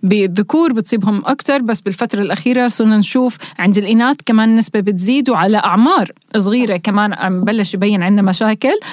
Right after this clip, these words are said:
بالإضافة لموضوع تسوس الأسنان. هلأ أنا بعرف بأنه كتير الموضوع، خليني أحكي كليشيه إلى حد ما، بأنه آه سكر تسوس أسنان، بس أظن مش عم ندرك على مدى تأثيره على تسوس الأسنان. بنتعامل مع موضوع تسوس الأسنان بأنه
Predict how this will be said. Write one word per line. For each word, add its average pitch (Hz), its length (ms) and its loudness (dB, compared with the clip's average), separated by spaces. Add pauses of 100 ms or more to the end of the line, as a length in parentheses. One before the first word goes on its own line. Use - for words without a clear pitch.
(140)
بالإضافة 339 560 0
لموضوع 240 380 2
تسوس 208 480 0
الأسنان. 165 500 -2
هلأ 220 340 -2 (300)
أنا 226 120 0
بعرف 330 380 -2
بأنه 240 480 0 (340)
كتير 285 500 0
الموضوع، 220 420 2
خليني 226 380 2
أحكي 214 220 -4
كليشيه 233 640 0
إلى 202 120 0
حد 202 240 -2
ما، 240 240 2
بأنه 226 360 2 (240)
آه 311 180 2
سكر 302 400 -2
تسوس 233 500 -2
أسنان، 240 500 0
بس 208 160 -4
أظن 269 420 2
مش 320 180 -2
عم 220 300 4
ندرك 208 520 -2 (220)
على 208 280 0
مدى 302 520 2
تأثيره 226 500 -2
على 185 180 0
تسوس 202 460 -2
الأسنان. 285 560 -2
بنتعامل 294 440 0
مع 254 120 2
موضوع 220 340 0
تسوس 247 460 0
الأسنان 233 460 0
بأنه 226 300 2